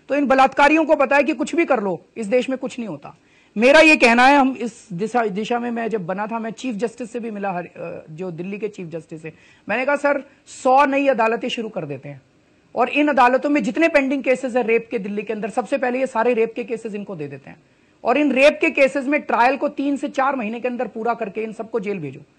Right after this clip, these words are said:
देखो, अपने आप ये ठीक नहीं हो जाए तो। तो देर, द-, कानून के अंदर certainty and swiftness of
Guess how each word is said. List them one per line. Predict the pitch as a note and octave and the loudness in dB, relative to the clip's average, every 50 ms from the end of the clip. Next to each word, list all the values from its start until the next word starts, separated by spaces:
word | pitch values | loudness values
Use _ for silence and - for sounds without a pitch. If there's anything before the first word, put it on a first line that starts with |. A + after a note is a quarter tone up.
| _ _ _ _ _ _ _ _ - | _ _ _ _ _ _ _ _ 0
देखो, | A#3+ C4 - D#4 | 2 4 6 6
अपने | D4+ D4+ D4+ D4 D4+ | 4 6 4 4 6
आप | D#4 D#4 D#4+ D#4 | 6 6 6 4
ये | D4 D#4 D#4 D4+ C#4 | 2 2 2 2 0
ठीक | G#3+ - - C4+ C4 - | -2 -4 -6 -6 -6 -4
नहीं | A#3+ B3+ B3 | -6 -6 -6
हो | G3+ | -6
जाए | E3 E3 D#3 D3 | -6 -8 -10 -10
तो। | - - _ _ _ _ _ _ _ _ _ | -14 -20 _ _ _ _ _ _ _ _ _
तो | C#4 | -4
देर, | B3+ A3 C#4 C#4+ C#4+ - G3+ | 2 6 6 6 6 4 0
द-, | F#3+ A#3+ C#4 C4 C4+ - - | 2 4 4 4 2 0 0
कानून | A3 G#3 A3+ A#3+ C#4 D#4 D#4+ E4 | 2 2 4 4 4 4 4 4
के | - D#4+ | 4 4
अंदर | C#4 B3+ B3 B3 C4 C#4+ C#4 - - - _ _ _ _ _ _ - - | 2 2 2 2 2 0 0 -2 -10 -18 _ _ _ _ _ _ -6 -4
certainty | A#3 A#3+ A#3 B3+ C4 C4+ A3+ | -2 -2 0 -2 -4 -4 -4
and | D4 C#4 C4+ B3 | -6 -8 -8 -8
swiftness | - - A3 G3 - A#3 A#3 A3+ | -10 -12 -16 -14 -12 -12 -12 -10
of | - A3+ | -10 -10